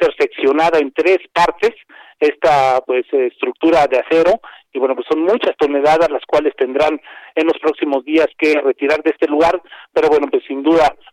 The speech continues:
pues también fue un día intenso en cuanto a la información. Muchos familiares que todavía buscaban hacia sus seres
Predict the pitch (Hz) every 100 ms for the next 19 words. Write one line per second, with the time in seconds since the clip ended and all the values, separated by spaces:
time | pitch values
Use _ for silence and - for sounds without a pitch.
0 | - 139 143 147 156 151 156 160 156 160
1 | 160 143 139 147 160 151 147 135 156 156
2 | 147 131 143 131 131 - 185 226 - -
3 | - _ _ 170 220 220 - 143 143 151
4 | 160 160 - 147 165 156 156 156 147 -
5 | 160 165 151 - - - 156 151 180 -
6 | - 147 185 190